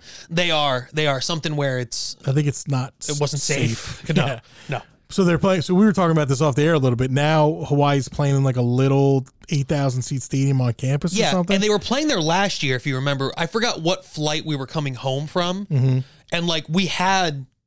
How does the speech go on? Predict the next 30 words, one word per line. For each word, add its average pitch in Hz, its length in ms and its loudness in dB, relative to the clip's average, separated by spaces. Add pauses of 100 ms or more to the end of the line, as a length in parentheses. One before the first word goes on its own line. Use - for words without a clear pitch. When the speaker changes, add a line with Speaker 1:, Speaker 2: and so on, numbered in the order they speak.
(180)
Speaker 1:
T 151 240 2
V 151 180 4
on 175 100 2
Speaker 2:
T - 20 -2
Vs. 165 60 -2
Speaker 1:
the - 140 -6
flight, 190 280 0
Speaker 2:
Yeah, 139 60 -6
Speaker 1:
remember? 160 200 4
Speaker 2:
we 156 60 4
had 165 100 2
a 135 60 2
JetBlue 131 400 0
plane. 123 420 2
Speaker 1:
Right. 190 260 0
Speaker 2:
That 135 120 0
was 113 100 0
nice. 117 140 0
Speaker 1:
That 185 100 2
was 196 100 -2
last 233 240 -2
year. - 220 -10 (180)
Speaker 2:
Uh, 127 260 0
it 127 60 -4
was 120 240 0
last 107 240 -6
year. 107 140 -12 (240)
Speaker 1:
And 180 160 -2
we 190 100 2
were, 175 160 2